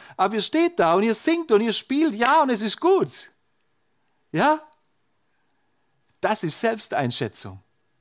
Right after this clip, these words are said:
Ja? Ich stehe zu dem, was Gott mir anvertraut hat. Wunderbar. Also, holen wir's schnell wieder hoch, ne, dass es dabei ist. Gut, Selbsteinschätzung.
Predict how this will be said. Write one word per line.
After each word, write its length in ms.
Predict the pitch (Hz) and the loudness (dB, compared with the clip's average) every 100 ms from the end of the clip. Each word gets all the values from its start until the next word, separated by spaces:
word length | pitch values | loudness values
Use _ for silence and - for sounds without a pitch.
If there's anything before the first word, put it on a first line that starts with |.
| _ _ _ _ | _ _ _ _
Ja? 180 | 170 214 - - | -6 -6 -10 -10
Ich 160 | 156 | -6
stehe 320 | - - 269 | -4 -4 -4
zu 160 | 240 180 | -4 -6
dem, 380 | 151 180 208 196 | 0 2 2 -2
was 200 | 151 - | -4 -2
Gott 220 | 165 175 | -6 -4
mir 160 | 170 180 | -4 -4
anvertraut 640 | 247 214 - 107 87 - | -4 -6 -8 -12 -16 -20
hat. 260 | 104 - _ _ | -20 -20 _ _
Wunderbar. 480 | 127 131 98 92 95 _ _ _ - | -4 -2 -4 -14 -20 _ _ _ -4
Also, 280 | 139 113 - - | -4 -4 -8 -4
holen 120 | 170 | -2
wir's 240 | 131 - - _ _ | -4 -8 -20 _ _
schnell 240 | - 156 | -4 -2
wieder 140 | 127 127 | -2 -4
hoch, 260 | 131 - _ | -4 -8 _
ne, 240 | 143 143 151 - _ _ | -6 -6 -8 -18 _ _
dass 180 | 123 120 | -8 -8
es 220 | 110 - - - - - - _ | -10 -14 -20 -20 -20 -20 -20 _
dabei 260 | 147 131 113 | -6 -4 -4
ist. 300 | 98 - - _ _ _ _ _ _ _ _ _ - - - - - - - _ _ _ _ _ _ _ _ _ _ _ _ _ _ _ _ _ _ | -6 -14 -16 _ _ _ _ _ _ _ _ _ -20 -20 -20 -20 -20 -20 -20 _ _ _ _ _ _ _ _ _ _ _ _ _ _ _ _ _ _
Gut, 200 | 139 113 | -4 -4
Selbsteinschätzung. 920 | - - 143 139 113 104 95 - 127 | -4 -2 -2 -2 -6 -8 -12 -14 -18